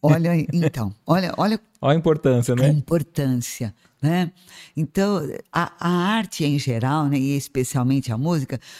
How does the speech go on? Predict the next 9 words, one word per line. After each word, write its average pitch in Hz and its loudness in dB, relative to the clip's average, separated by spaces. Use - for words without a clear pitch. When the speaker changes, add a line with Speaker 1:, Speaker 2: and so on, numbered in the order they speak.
Speaker 1:
porque - -2
o 208 -2
que - -4
ela 277 -2
tem 156 -2
de 135 -4
diferente? 113 -4
A 151 0
música, 156 -2